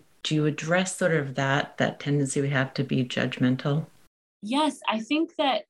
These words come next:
Speaker 2: especially as Christians, we need to understand that God is not, he's not judging us harshly for those things. I mean, he cares about the way that we think about ourselves. And he cares about,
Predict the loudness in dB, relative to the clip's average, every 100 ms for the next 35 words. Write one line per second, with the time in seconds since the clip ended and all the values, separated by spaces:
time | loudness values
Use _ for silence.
0 | _ -20 _ _ 0 0 0 0 -2 -2
1 | 0 2 0 2 2 2 0 0 0 0
2 | 0 0 -4 -2 2 2 0 -2 _ _
3 | _ _ 0 2 2 0 0 2 0 -4
4 | _ _ _ _ -20 _ -10 0 0 0
5 | -2 -2 -4 _ _ -2 2 2 2 0
6 | -2 -4 -2 2 2 2 0 0 0 0
7 | 2 2 0 -4 2 4 4 0 0 0
8 | 0 -4 -4 -4 -6 -4 0 2 2 2
9 | 0 -2 _ -10 -4 0 2 2 0 -2
10 | -2 0 0 -2 -4 2 2 2 -2 -2
11 | 0 2 4 2 2 -2 -2 0 0 -2
12 | -2 2 2 2 0 0 0 0 0